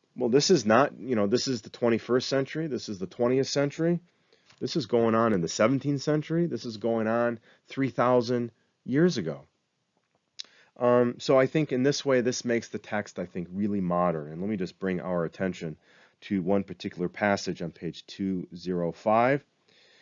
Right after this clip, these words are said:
"This Anahal, as I said, was one of the caste mistresses of the old king. And 'twas these now past their beauty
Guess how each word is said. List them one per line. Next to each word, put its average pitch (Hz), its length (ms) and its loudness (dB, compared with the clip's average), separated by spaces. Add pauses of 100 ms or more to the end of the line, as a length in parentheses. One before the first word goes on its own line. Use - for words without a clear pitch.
(180)
"This 135 440 6
Anahal, 120 600 2
as 113 120 -2
I 110 80 0
said, 131 340 -2
was 98 220 -4
one 113 180 -4
of 123 100 -4
the 98 80 -6
caste - 600 -10
mistresses 101 800 -8
of 90 120 -12
the 95 140 -8
old 98 180 -6
king. 98 380 -8 (720)
And 90 140 -8
'twas 131 360 0
these 117 260 -4
now 107 240 0
past 127 760 -4 (540)
their 107 240 0
beauty 95 600 -2